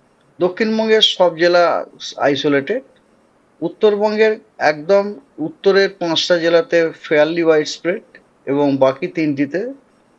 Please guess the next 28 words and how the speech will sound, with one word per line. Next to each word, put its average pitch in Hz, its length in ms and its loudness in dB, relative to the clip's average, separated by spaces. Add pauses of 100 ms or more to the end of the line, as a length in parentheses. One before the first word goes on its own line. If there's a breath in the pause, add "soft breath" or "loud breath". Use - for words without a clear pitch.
(160)
আইসোলেটেড 120 640 -2
রেনফল। 110 400 -10 (1400)
সপ্তম 240 580 -2
দিনে 180 360 0 (800)
দক্ষিণবঙ্গের 220 680 -2
কেবলমাত্র 196 640 0 (100)
পূর্ব 175 300 0
মেদিনীপুর 185 540 0
এবং 175 200 2
সাউথ 143 340 0
চব্বিশ 135 400 -2
পরগনা, 120 400 -4
এই 160 160 0
দুটি 151 320 -8
জেলাতে 151 360 0
আইসোলেটেড 151 720 -2
রেনফল 143 400 -2
হওয়ার 139 160 2
সম্ভাবনা 127 540 0
আছে। 180 300 -4 (580 soft breath)
দক্ষিণবঙ্গের 156 520 0
বাকি 135 380 -2
জেলাগুলি 139 420 0
প্রধানত 135 560 -2
শুষ্ক 160 520 -6
থাকারই 143 340 -2
সম্ভাবনা 120 540 -4
বেশি। - 320 -12